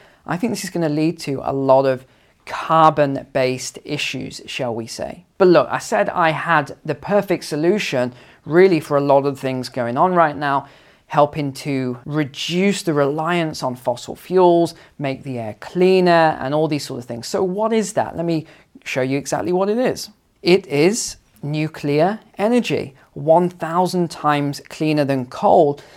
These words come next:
And, uh, but again, unfortunately, nuclear energy has got a really bad rep at the moment. I've been speaking to different people about it, just in the general public, to try and gauge, you know, starting conversations with people,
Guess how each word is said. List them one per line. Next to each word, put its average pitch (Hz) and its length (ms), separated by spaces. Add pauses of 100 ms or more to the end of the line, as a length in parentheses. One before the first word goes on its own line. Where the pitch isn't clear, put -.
(280)
And, 160 340
uh, 160 220
but 180 180
again, 180 300
unfortunately, 151 800
nuclear 151 520
energy 170 500
has 180 160
got 131 280
a 131 80
really 131 480
bad 120 380 (280)
rep 175 320
at - 80
the 180 80
moment. 135 460
I've 143 120
been 151 120
speaking 160 340
to 139 100
different 143 300
people 202 340
about 139 300
it, 135 140 (280)
just 175 240
in 160 60
the 147 80
general 139 320
public, 185 440
to 156 60
try 185 280
and 180 200
gauge, 165 640 (280)
you 156 100
know, 147 120
starting 156 360
conversations 143 640
with 143 120
people, 139 420